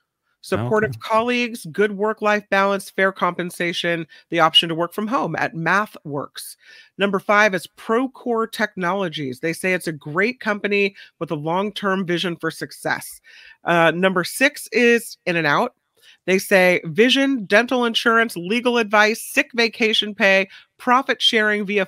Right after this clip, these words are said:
Speaker 1: four oh one K and insurance, and you get training. They loved it. Seven, V M ware. Eight, Dell Tech. Uh, nine is twenty twenty Companies,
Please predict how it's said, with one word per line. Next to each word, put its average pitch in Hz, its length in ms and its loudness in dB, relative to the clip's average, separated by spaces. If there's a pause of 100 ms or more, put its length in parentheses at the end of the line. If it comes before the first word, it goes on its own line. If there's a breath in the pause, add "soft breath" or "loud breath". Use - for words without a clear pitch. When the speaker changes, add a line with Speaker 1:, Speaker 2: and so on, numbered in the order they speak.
Speaker 1:
four 190 200 0
oh 180 40 0
one 180 220 -4
K 185 380 -2
and 190 260 0
insurance, 185 540 -4
and 175 240 -6
you 165 80 -6
get - 200 -4
training. 143 420 -8 (240)
They 156 100 -4
loved 151 260 -6
it. - 140 -14 (460 loud breath)
Seven, 254 640 0
V 185 340 0
M 214 180 0
ware. 254 420 -2 (600)
Eight, 226 320 0 (340)
Dell 180 300 0
Tech. - 480 -4 (640 soft breath)
Uh, 180 220 0
nine 202 540 0
is 190 220 -2
twenty 285 340 -2
twenty 262 320 -2
Companies, 165 680 -4